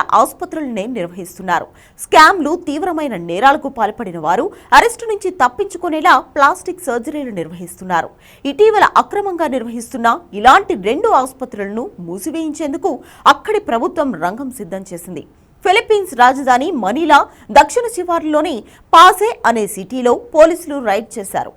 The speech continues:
అక్కడ హెయిర్ ట్రాన్స్‌ప్లాంట్ టూల్స్, డెంటల్ ఇంప్లాంట్స్,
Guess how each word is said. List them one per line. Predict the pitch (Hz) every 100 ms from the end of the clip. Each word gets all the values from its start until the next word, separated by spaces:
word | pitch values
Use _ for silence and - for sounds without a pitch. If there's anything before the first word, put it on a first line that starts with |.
| _ _ -
అక్కడ | 269 427 311 370 -
హెయిర్ | 359 392
ట్రాన్స్‌ప్లాంట్ | 453 415 381 370 330 339
టూల్స్, | 339 415 - _ 196
డెంటల్ | 202 381 494 403
ఇంప్లాంట్స్, | 302 294 277 415